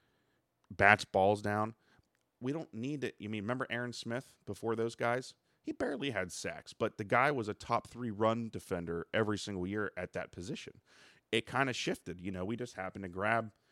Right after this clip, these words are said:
Cam Hayward and Stephon Tuitt in the draft, and they're, they're odd, they're, they're an odd three four end because of how much pass rush they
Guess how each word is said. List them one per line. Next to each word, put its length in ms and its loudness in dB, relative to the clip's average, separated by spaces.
Cam 220 -4
Hayward 300 -2
and 80 -10
Stephon 340 -4
Tuitt 200 -6
in 80 -10
the 80 -8
draft, 400 -4
and 100 -10
they're, 280 -6
they're 180 2
odd, 380 8
they're, 300 2
they're 180 0
an 80 -2
odd 300 2
three 320 -8
four 320 -6
end 420 -2
because 340 -6
of 160 -6
how 180 -4
much 280 -4
pass 340 0
rush 220 -2
they 200 -6